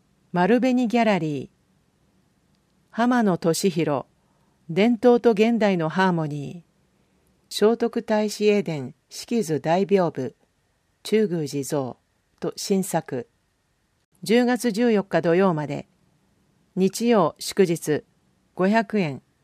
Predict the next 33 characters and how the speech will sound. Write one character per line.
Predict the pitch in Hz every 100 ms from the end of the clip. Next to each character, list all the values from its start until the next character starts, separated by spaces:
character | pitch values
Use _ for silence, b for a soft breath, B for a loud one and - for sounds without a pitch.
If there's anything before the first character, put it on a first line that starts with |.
| _ _ _ _ -
障 | - 226 240
害 | 254 233
者 | 185
と | 170
そ | 151 175
の | 196
介 | 196 190 202
助 | 190
者、 | - 131 - _ -
一 | 151 190
名。 | 165 127 - _ _ _ _ _ _ _
着 | - 196
物、 | 226 233 220
浴 | 175 180 220
衣 | 220
な | 214
ど、 | 190 151 b b
和 | - 170
装 | - 240
で | 233
来 | 208 208
館 | 208 214
さ | 202 202
れ | 190
た | 202
方 | 196 196 180
は | 151
無 | 143 147
料。 | 151 139 135 - _ _ _ _ _ _ _ _ _ -
E | 214 240
メ | 240 196
ー |
ル、 | 151 139